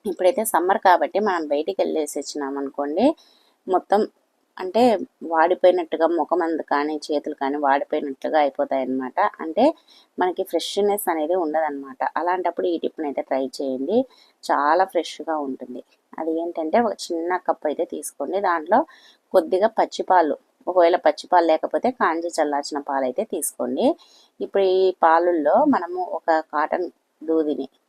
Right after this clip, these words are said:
ముంచండి. ఇలా బాగా దూదిని అయితే ముంచేసి తర్వాత మరీ పూర్తిగా పిండకుండా కొద్దిగా అలానే పెట్టేసుకోండి. ఇప్పుడు మనము ఫేస్కు, చేతులకు ఇలా మన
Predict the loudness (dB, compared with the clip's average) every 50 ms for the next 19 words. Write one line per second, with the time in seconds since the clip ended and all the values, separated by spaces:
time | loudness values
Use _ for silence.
0 | _ -8 -6 -6 -4 -4 -4 -6 -4 -4 -2 -2 -2 -2 -4 _ _ _ _ _
1 | _ _ _ -2 2 2 2 4 4 4 4 4 4 4 4 4 2 -2 _ _
2 | _ _ -6 -2 0 0 0 0 -2 -4 -2 -2 -2 -2 0 -2 -2 -4 -4 -4
3 | -4 -4 -4 -4 -2 0 2 2 2 2 2 0 2 2 2 2 0 -2 _ _
4 | _ _ _ _ _ -2 0 2 2 4 4 4 4 4 2 0 0 2 2 0
5 | 0 0 0 0 -2 -2 -2 -4 -4 -4 -2 -2 -2 0 0 0 0 -2 0 0
6 | 0 0 0 0 0 -2 -2 -2 -2 -4 -4 -4 -4 -8 -8 -8 -8 -6 -4 -2
7 | 0 0 0 0 -4 _ _ _ _ _ _ _ -20 -20 _ -4 -4 -4 0 0
8 | 2 2 4 2 2 2 0 0 -2 0 2 4 4 4 4 2 0 -2 -2 -2
9 | -2 0 0 0 -2 -2 -2 0 0 0 0 0 -2 -4 -4 -2 -2 0 2 2
10 | 2 0 -2 -8 -20 _ _ _ _ 0 4 4 4 4 4 2 0